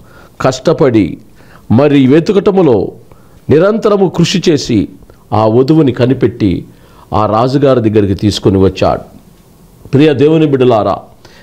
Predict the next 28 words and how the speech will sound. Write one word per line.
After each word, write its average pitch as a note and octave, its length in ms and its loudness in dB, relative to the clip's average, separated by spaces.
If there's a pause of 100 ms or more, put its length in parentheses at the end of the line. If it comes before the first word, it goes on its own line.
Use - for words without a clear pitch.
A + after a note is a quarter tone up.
(140)
మీకెందుకు G3+ 480 2
ఈ F#3 140 0
విషయాలు F3 400 0
నేను D3 180 0
చెప్పాను C3+ 460 0
అంటే, G#2+ 400 0 (920)
పెండ్లి A3 220 2
కుమారుడైన G#3 460 0
యేసుక్రీస్తు G#3 600 0
ప్రభువారు D#3+ 680 0 (480)
వధువనే E3 420 2
సంఘాన్ని D#3 540 0
వివాహం D#3 340 0 (100)
చేసుకోవాలంటే A#2+ 1000 -2 (520)
ఆ A2 140 -2 (140)
చిత్రం D3+ 340 0
నీ C3+ 80 2
కళ్ళకు C3+ 360 0
కనపడాలి, G2 720 -2 (500)
ఆ C#3 120 0 (120)
చిత్రం F#3+ 320 0
నువ్వు D#3 260 2
గీసి E3+ 220 0
ఉండాలి. A2 560 0 (500)
ఆ D#3 140 0 (100)
చిత్రం A3 360 0
గీయాలి G#3 420 2
అంటే A#2 540 0